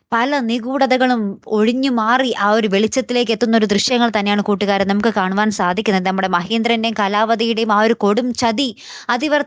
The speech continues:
തിരിച്ചറിയുന്ന നിമിഷങ്ങൾ. നമ്മുടെ അമൃത അബിയുടെ വീട്ടിലേക്ക് വരുമ്പോൾ അബി പറയുന്നുണ്ട്, "ഇന്നലെ രാത്രി എനിക്കൊരു ഫോൺ കോൾ വന്നു, അത് വന്നപ്പോൾ മുതൽ ഞാൻ ഭയങ്കര അസ്വസ്ഥനാണെന്നും" പറഞ്ഞ് നമ്മുടെ അബി കാര്യങ്ങളൊക്കെ തുറന്ന്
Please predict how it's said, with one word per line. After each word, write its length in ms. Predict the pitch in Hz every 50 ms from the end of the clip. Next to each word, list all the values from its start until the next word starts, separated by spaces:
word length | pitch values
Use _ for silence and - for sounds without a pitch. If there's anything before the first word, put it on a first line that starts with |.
| -
തിരിച്ചറിയുന്ന 680 | 262 233 269 - - 294 269 254 262 247 247 247 254
നിമിഷങ്ങൾ. 680 | 240 220 208 196 202 220 220 - 262 220 196 190 180 170 - - - - - 311
നമ്മുടെ 240 | 339 339 359 330
അമൃത 300 | 285 269 277 320 320 269
അബിയുടെ 380 | 269 269 277 233 269 269 277 269
വീട്ടിലേക്ക് 440 | 233 247 254 220 247 254 262 - 254
വരുമ്പോൾ 300 | 247 240 240 240 254 226
അബി 320 | 220 220 226 311 302 185 - - - - - -
പറയുന്നുണ്ട്, 460 | 233 226 226 240 254 240 240 226 220
"ഇന്നലെ 340 | 226 247 277 277 311 330 330
രാത്രി 380 | 294 262 233 247 240 - 269 277
എനിക്കൊരു 280 | 254 247 233 277 262
ഫോൺ 340 | 233 - 247 214 214 233 240
കോൾ 200 | 233 269 262 254
വന്നു, 240 | 233 202 190 196 196
അത് 240 | 190 175 208 240 330
വന്നപ്പോൾ 420 | 311 277 254 262 285 269 311 302
മുതൽ 260 | 269 247 240 254 254
ഞാൻ 160 | 240 226 226 233
ഭയങ്കര 260 | 247 233 220 226 208
അസ്വസ്ഥനാണെന്നും" 720 | 202 - 262 254 - - 311 262 240 220 233 247 262 240
പറഞ്ഞ് 200 | 233 226 240 262
നമ്മുടെ 260 | 247 240 220 233 233
അബി 220 | 214 196 175 233 226
കാര്യങ്ങളൊക്കെ 520 | 208 240 214 202 202 220 226 220 208 247
തുറന്ന് 300 | 214 220 202 202 208 233